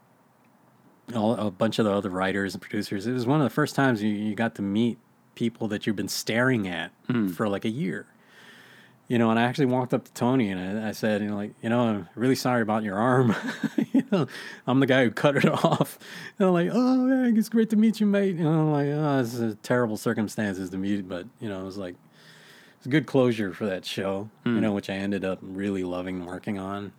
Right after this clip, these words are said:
Speaker 2: Yeah.
Speaker 1: And it was also, when it comes to the internet, it was one of those shows that, I'm just a visual effects guy, man, but there are fans of the show that just were so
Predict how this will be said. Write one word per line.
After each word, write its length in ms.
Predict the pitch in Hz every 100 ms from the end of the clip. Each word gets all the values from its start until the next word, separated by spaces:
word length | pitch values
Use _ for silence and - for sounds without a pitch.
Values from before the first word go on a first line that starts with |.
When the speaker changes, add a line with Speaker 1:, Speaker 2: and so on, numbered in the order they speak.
| _
Speaker 2:
Yeah. 200 | 107 82
Speaker 1:
And 380 | 107 95 90 101 _ _
it 60 | 113
was 140 | 101
also, 500 | 104 98 95 90 87 _ _
when 180 | 107 101
it 60 | 92
comes 200 | 110 101
to 40 |
the 200 | 90 92
internet, 340 | 101 92 85
it 880 | 87 _ - - - - - _ _
was 120 | 180 160
one 140 | 165
of 40 | 143
those 160 | 127
shows 380 | - 139 139 110
that, 200 | 104 95 _ _ _ _ _ _ _ _ _ _
I'm 60 | 254
just 180 | 285 -
a 40 |
visual 340 | - 131 127 110
effects 320 | - 170 -
guy, 260 | 104 92
man, 340 | 85 92 117 143
but 160 | 131
there 140 | 147 147
are 60 |
fans 380 | 131 139 143 151
of 80 | 135
the 60 | 120
show 420 | - 143 165 127
that 320 | 98 92 104
just 220 | 107 117 -
were 100 | 113
so 300 | - - 160